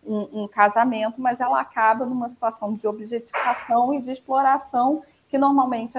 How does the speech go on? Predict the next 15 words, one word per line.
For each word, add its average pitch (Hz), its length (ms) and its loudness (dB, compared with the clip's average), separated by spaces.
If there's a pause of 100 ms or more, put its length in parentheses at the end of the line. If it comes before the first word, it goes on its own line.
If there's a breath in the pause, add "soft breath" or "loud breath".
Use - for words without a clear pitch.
o, 220 380 -2
as 208 260 4
modalidades 214 580 2
mais 220 220 -6
comuns 262 540 -4
são 226 340 0 (240 soft breath)
submetidas 226 800 -4
a 214 80 4
qualquer 214 440 2
tipo 233 280 -8
de 208 140 -10
trabalho 208 400 4
forçado, 240 800 0
submetidas 220 760 -6
a, 226 80 4